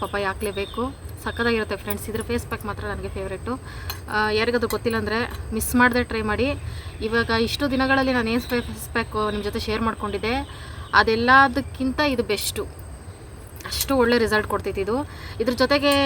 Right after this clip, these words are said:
ಕೆಲವೊಂದು ಮಿಕ್ಸ್ ಮಾಡ್ಕೋಬೇಕು, ತೋರಿಸ್ತೀನಿ. ಅಕ್ಕಿ ಹಿಟ್ಟು ಎರಡು ಸ್ಪೂನು, ಒಂದು ಅರ್ಧ ಸ್-, ಅರ್ಧಕ್ಕಿಂತ ಕಮ್ಮಿ ಅರಿಶಿನ, ನಿಂಬೆ ಹೋಳು ತೊಗೊಂಡಿದ್ದೀನಿ, ಅದರಲ್ಲಿ ಒಂದೆರಡು ಡ್ರಾಪ್ಸ್ ಹಾಕ್ಕೊಳ್ತೀನಿ. ಇದು ಪಪ್ಪಾಯ. ಯಾವುದು ಇಲ್ಲ ಅಂದ್ರೂ ಬರೀ ಪಪ್ಪಾಯ ಮಾತ್ರ ಈ ಥರ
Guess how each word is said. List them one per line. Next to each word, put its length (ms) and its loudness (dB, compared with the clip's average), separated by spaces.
ಕೆಲವೊಂದು 340 2
ಮಿಕ್ಸ್ 220 -6
ಮಾಡ್ಕೋಬೇಕು, 480 0
ತೋರಿಸ್ತೀನಿ. 420 -2
ಅಕ್ಕಿ 180 -4
ಹಿಟ್ಟು 200 0
ಎರಡು 160 2
ಸ್ಪೂನು, 280 -2
ಒಂದು 200 0
ಅರ್ಧ 180 -2
ಸ್-, 100 -12
ಅರ್ಧಕ್ಕಿಂತ 360 0
ಕಮ್ಮಿ 300 2
ಅರಿಶಿನ, 260 -2
ನಿಂಬೆ 260 2
ಹೋಳು 300 2
ತೊಗೊಂಡಿದ್ದೀನಿ, 420 0
ಅದರಲ್ಲಿ 220 -2
ಒಂದೆರಡು 340 -2
ಡ್ರಾಪ್ಸ್ 220 -4
ಹಾಕ್ಕೊಳ್ತೀನಿ. 400 -2
ಇದು 180 2
ಪಪ್ಪಾಯ. 300 2
ಯಾವುದು 320 10
ಇಲ್ಲ 180 4
ಅಂದ್ರೂ 280 4
ಬರೀ 140 4
ಪಪ್ಪಾಯ 300 6
ಮಾತ್ರ 220 4
ಈ 80 -6
ಥರ 80 2